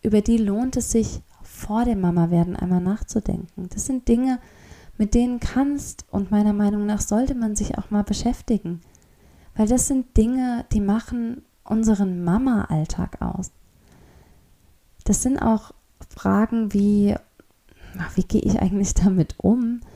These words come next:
wenn ich ständig das Gefühl habe, zu kurz zu kommen? Und wir, wir als Mamas und auch ich jetzt immer noch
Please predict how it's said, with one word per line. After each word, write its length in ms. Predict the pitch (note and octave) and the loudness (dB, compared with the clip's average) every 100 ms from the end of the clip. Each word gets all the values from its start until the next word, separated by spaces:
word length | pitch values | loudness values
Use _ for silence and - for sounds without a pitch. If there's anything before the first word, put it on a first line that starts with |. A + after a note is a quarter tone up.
| - - - | -20 -14 -2
wenn 140 | F#3+ | 0
ich 140 | - - | 0 -4
ständig 440 | - G#3+ A3+ A3 | 2 2 2 -2
das 180 | G3+ - | -4 -4
Gefühl 520 | G3 - G#3+ G#3+ F3+ | -4 -2 2 4 4
habe, 540 | G3 F#3+ F3+ F3+ F3+ F3+ _ _ _ _ | 4 4 4 2 2 -2 _ _ _ _
zu 160 | - A3 | -4 -2
kurz 460 | - G#3 - - | 4 4 4 -2
zu 120 | - | -4
kommen? 480 | - - E3 E3 E3+ | -2 2 2 0 -6
Und 400 | - G3 G3+ G3 - - - - - - - - _ _ _ _ _ _ _ _ - | 0 2 2 -2 -12 -20 -20 -20 -20 -20 -20 -20 _ _ _ _ _ _ _ _ -2
wir, 560 | G3+ G#3 A3 G#3+ A3 - _ _ _ _ | 6 8 8 6 2 -2 _ _ _ _
wir 220 | G#3 A3 | 4 4
als 220 | A3+ G#3+ - | 4 0 4
Mamas 540 | F#3 G#3 A3+ G#3+ - | 4 6 4 4 0
und 160 | F#3 - | -2 0
auch 140 | F3 - - - | -2 -4 -12 2
ich 380 | G#3 A3 - | 2 2 0
jetzt 400 | G3 G#3+ - - | 4 4 4 -6
immer 320 | - G3+ G#3+ F#3 | 0 4 4 4
noch 340 | E3+ E3+ - | 2 0 -4